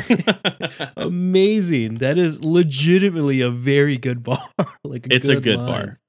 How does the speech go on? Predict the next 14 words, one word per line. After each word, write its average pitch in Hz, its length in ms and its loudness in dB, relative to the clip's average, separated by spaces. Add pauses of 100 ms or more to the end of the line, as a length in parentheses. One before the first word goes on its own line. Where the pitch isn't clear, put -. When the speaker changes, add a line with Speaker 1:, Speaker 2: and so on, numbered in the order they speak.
Speaker 1:
It's 104 220 -4
a 98 60 -6
really 98 200 -2
Speaker 2:
God 107 80 -4
Speaker 1:
good 90 120 -8
bar. 107 100 -4
Speaker 2:
damn. 92 320 -8 (160)
I - 40 -16
love 107 300 -8
it. 98 80 -4
Speaker 1:
Um, 95 500 -8 (220)
yeah. 101 280 -6
So, 120 560 0 (1300)
hey, 101 320 -6